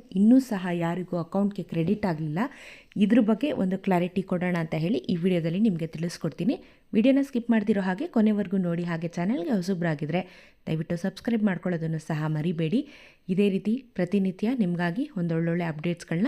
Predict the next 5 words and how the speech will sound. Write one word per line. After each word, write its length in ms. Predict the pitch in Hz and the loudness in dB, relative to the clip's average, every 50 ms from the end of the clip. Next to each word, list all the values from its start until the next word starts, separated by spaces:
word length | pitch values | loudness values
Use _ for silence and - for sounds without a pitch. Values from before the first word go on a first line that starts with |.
| 359 - | -2 -2
ಖಂಡಿತವಾಗ್ಲೂ 540 | - 180 170 165 165 - 165 156 156 202 277 | -2 -2 -2 -2 -2 -4 -6 -6 -4 -2 0
ನನ್ನ 220 | 285 220 170 160 | 0 0 0 -2
ಚಾನಲಲ್ಲಿ 520 | 156 - - 170 165 160 156 156 185 277 320 - | -4 -4 -4 -2 -2 -2 -2 -2 -2 -4 -4 -4
ಸಿಗ್ತಾ 280 | - 165 - - 170 156 | -6 -6 -4 -4 -4 -4
ಹೋಗುತ್ತೆ. 680 | - 156 156 143 151 - - 180 208 - - - - | -2 -2 -4 -4 -6 -6 -4 -4 -4 -4 -8 -14 -20